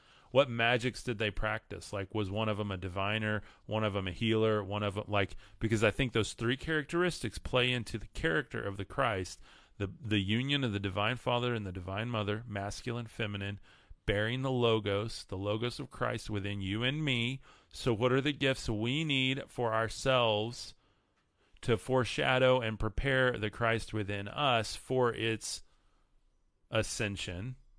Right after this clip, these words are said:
See where I'm going with this? Like, I think there's a deeper level of this, and I can't wait to unpack it with Joshua. Our energies definitely work together.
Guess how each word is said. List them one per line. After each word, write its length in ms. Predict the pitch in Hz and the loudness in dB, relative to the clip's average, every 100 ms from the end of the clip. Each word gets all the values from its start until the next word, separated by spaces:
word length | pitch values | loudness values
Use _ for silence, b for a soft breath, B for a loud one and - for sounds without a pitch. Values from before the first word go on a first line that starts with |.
| _ _ _ _ _ _ _ _ _ _ _ _ _ _ _ _ - - _ - | _ _ _ _ _ _ _ _ _ _ _ _ _ _ _ _ -20 -20 _ -6
See 200 | - 147 | 4 6
where 140 | 151 | 8
I'm 160 | 147 127 | 6 6
going 300 | 135 165 175 | 4 4 0
with 100 | 160 | 0
this? 260 | 180 - | -2 0
Like, 140 | 135 - | -4 -2
I 100 | 120 | -6
think 260 | - 143 | -4 -6
there's 180 | 135 120 | -4 -6
a 80 | 117 | -8
deeper 480 | 101 120 - 127 117 | -6 -6 -2 -2 -2
level 500 | 110 110 110 107 104 | 0 -2 0 -4 -2
of 360 | 110 104 95 | -4 -4 -4
this, 520 | 92 80 78 - - - b b b b b 104 | -6 -8 -10 -12 -14 -18 b b b b b -2
and 100 | 107 | -2
I 60 | |
can't 240 | - 120 107 | 0 0 0
wait 140 | 104 | -2
to 120 | 98 | -4
unpack 320 | 98 101 98 | -4 -2 -2
it 100 | 90 | -2
with 120 | 82 87 | -6 -6
Joshua. 600 | 92 90 - 90 80 - B B B | -6 -6 -8 -8 -8 -10 B B B
Our 160 | 131 135 | 6 6
energies 480 | 135 135 131 113 92 | 6 2 2 2 2
definitely 840 | 101 113 - 120 110 110 110 107 | 4 4 4 0 0 0 2 0
work 360 | 90 101 107 - | -2 -2 -2 -2
together. 560 | 120 117 120 123 127 | -2 0 2 2 0